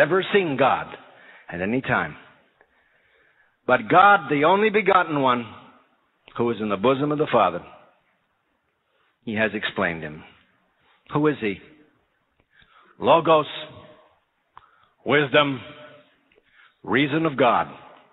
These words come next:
who steps out from the curtain of eternity into the world of men and loved us,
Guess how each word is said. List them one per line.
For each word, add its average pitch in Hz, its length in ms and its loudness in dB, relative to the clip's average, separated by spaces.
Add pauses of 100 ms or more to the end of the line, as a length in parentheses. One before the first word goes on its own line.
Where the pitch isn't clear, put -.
(1160)
who 92 80 -16 (120)
steps - 300 0
out 151 200 4 (160)
from 120 140 0
the 107 100 -2
curtain 175 400 0
of 147 80 -2
eternity 104 720 -4 (1120)
into 104 240 -6
the 95 140 0
world 143 320 4
of 127 120 -4
men 101 340 -2 (2000)
and 92 140 -6
loved 104 260 0
us, 78 120 -4